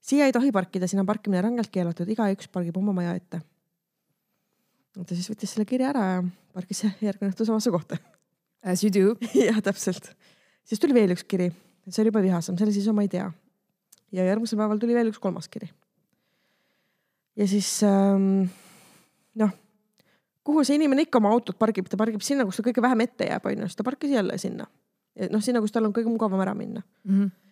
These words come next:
Speaker 1: Eks kui te kujutate ette, et mikrobuss on, ta parkis täpselt niimoodi, et tal on nina, äh, ühe nagu selle aia värava koha ees, et teab, et talle keegi ette väga lähedale ei saa parkida, et ta saab sealt ilusti pärast välja ka.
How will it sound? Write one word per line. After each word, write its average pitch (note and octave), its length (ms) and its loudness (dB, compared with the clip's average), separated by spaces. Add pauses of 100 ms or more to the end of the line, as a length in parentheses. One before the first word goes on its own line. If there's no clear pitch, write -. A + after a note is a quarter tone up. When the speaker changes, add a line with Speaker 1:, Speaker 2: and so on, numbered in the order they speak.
(120)
Speaker 1:
Eks F#3 120 -6
kui G3+ 80 -8
te G#3 60 2
kujutate A#3 340 -2
ette, A#3 140 -2
et G#3 80 -2
mikrobuss A#3 480 -2
on, A3 120 0
ta G#3+ 80 -4
parkis C4 280 -2
täpselt C#4+ 260 -4
niimoodi, B3+ 180 2
et G#3 60 -4
tal G#3 160 0
on G3+ 120 2
nina, C4 240 2 (1160)
äh, F#3+ 220 2 (100)
ühe A#3 200 6
nagu G3 200 0
selle G3 300 2 (280)
aia B3 340 4 (280)
värava G3+ 380 2
koha B3 340 2
ees, C4+ 340 0
et - 200 -4
teab, C4+ 220 2
et G3+ 80 -8
talle G3+ 180 0
keegi A#3 260 2
ette A#3+ 280 -2
väga G#3 200 0
lähedale A3 400 2
ei G3 60 0
saa G#3+ 140 0
parkida, C4+ 380 -2
et F#3+ 60 -6
ta G#3 80 -6
saab B3+ 180 0
sealt F#3+ 160 -6
ilusti A3 240 0
pärast F#3+ 240 -6
välja G3+ 280 2
ka. F#3 180 -2